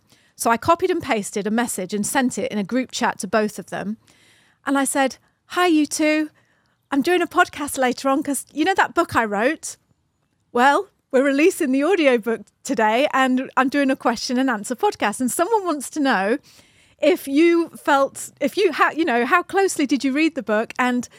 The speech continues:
were you worried about being exposed?" Still waiting.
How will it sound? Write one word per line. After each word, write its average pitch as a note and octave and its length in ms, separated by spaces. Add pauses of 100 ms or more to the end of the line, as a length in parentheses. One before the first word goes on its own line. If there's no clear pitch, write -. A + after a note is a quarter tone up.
(220)
were D4 180
you D4 160
worried C4 280
about A#3 240
being A3 220
exposed?" - 680 (2500)
Still - 280
waiting. D#3 440